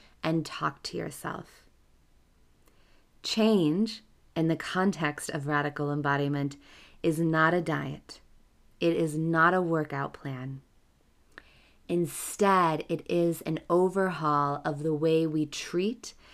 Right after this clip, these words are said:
and perceive ourselves. It is the fierce application of gentleness to the gaze we offer ourselves. Hyper-focus around your weight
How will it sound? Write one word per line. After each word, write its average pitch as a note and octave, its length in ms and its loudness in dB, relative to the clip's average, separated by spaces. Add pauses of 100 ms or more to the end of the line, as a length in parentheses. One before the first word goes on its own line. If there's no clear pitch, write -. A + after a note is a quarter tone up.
(260)
and E3 240 -2
perceive D#3 540 0
ourselves. C#3+ 720 -8 (840)
It F3 120 2
is E3 160 2
the E3+ 100 0
fierce F#3+ 560 0
application D3+ 880 -2 (480)
of D#3 180 0
gentleness D#3+ 680 0
to D#3 120 -6
the D3+ 120 0
gaze D#3 440 2
we E3+ 220 -4
offer C#3+ 320 -4
ourselves. C#3+ 760 -8 (1500)
Hyper-focus G3 1120 2
around D#3+ 400 0
your D3 160 2
weight D#3 540 2